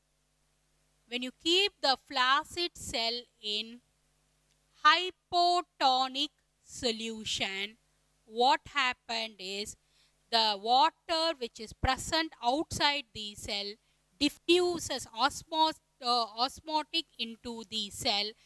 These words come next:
and it appears the turgid. It regains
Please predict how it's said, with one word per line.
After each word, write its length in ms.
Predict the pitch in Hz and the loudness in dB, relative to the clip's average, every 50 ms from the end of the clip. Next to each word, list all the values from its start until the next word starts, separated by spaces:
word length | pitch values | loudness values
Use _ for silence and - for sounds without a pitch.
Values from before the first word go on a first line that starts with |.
| _ _ _ _ - | _ _ _ _ -6
and 220 | 208 208 208 208 - _ _ | -4 -4 -4 -6 -10 _ _
it 200 | 220 247 294 _ _ _ _ _ _ _ _ _ _ 233 | -2 -2 -2 _ _ _ _ _ _ _ _ _ _ -10
appears 680 | 233 - _ _ - 302 285 285 294 294 285 285 247 - - | -10 -10 _ _ -4 -2 0 2 2 2 0 -2 -6 -10 -6
the 300 | 240 254 277 302 339 359 _ _ _ _ _ _ _ _ _ _ _ _ _ _ - | -4 -2 -2 -2 -4 -6 _ _ _ _ _ _ _ _ _ _ _ _ _ _ 0
turgid. 560 | 311 269 233 220 214 196 _ - 196 170 147 _ _ _ _ | 0 2 2 2 -2 -8 _ -12 -12 -12 -12 _ _ _ _
It 140 | 226 214 - _ _ _ _ _ _ _ _ _ | -12 -12 -12 _ _ _ _ _ _ _ _ _
regains 720 | 240 269 294 311 285 247 - 277 285 285 285 285 - - | -10 -6 -6 -6 -8 _ -2 -2 -2 -2 -4 -6 -8 -12